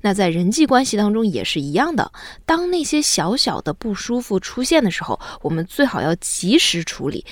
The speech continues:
这样会比等它变大了，或者是积怨已深之后再处理要好得多。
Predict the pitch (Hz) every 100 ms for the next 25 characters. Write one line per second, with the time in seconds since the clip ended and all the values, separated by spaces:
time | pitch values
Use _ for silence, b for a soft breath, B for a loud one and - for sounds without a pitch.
0 | B - 311 240 208 240 190 220 220 -
1 | - 294 240 320 311 - - 214 202 175
2 | 180 - 254 285 226 143 - - 247 269
3 | 294 320 440 294 180 147 - 151 156 -
4 | 175 160 - - - 85